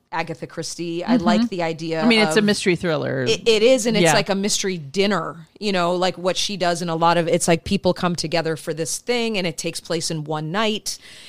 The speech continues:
Speaker 1: and the series of events are happening, and all of this stuff starts to unfold, and it gets weirder and weirder and weirder,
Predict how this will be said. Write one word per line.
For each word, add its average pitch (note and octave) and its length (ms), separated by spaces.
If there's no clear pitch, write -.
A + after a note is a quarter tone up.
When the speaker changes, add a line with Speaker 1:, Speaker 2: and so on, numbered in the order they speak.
Speaker 1:
and E3 320
the E3 60
series F3 500
of D#3+ 120
events E3 340
are E3 100
happening, G#3+ 680
and D#3+ 420
all F3 240
of E3+ 80
this E3+ 140
stuff E3+ 240
starts - 320
to D#3+ 100
unfold, F#3 600
and D#3 120
it D#3 60
gets D3 200
weirder E3+ 440
and D3+ 240
weirder D3+ 340
and D3+ 220
weirder, F#3+ 440